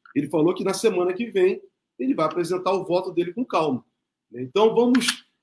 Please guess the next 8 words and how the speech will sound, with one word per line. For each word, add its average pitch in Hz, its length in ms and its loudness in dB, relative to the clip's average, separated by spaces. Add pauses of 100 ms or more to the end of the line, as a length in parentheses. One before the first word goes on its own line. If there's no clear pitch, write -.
é, 156 480 0
eu 156 80 -6
acompanhei 226 400 4
tudo. 185 340 0
E 240 220 4
do 247 160 2
voto 208 480 0
do, 135 640 0